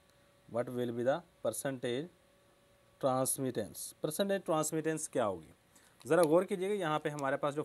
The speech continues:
फार्मूला है ट्रांसमिटेंस का, transmittance will be equal to, फार्मूला एक याद रखो बस, anti log of minus A। एंटी लॉग ले लो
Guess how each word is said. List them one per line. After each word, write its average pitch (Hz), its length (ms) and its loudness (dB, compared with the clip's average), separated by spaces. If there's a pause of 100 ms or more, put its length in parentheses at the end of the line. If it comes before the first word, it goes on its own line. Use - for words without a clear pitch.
फार्मूला 117 360 0
है 104 100 0
ट्रांसमिटेंस 123 640 -4
का, 95 200 -8 (500)
transmittance 160 640 0
will 135 140 -4
be 139 140 -4
equal 131 300 4
to, 110 140 -4 (800)
फार्मूला 262 420 6
एक 220 160 -2
याद 147 220 8
रखो 131 220 0
बस, 107 280 -2 (220)
anti 123 400 -2 (1080)
log 131 360 10
of 143 160 6 (1800)
minus 127 480 2 (280)
A। 113 120 0 (640)
एंटी 135 260 0
लॉग 175 180 4
ले 160 140 4
लो 180 200 4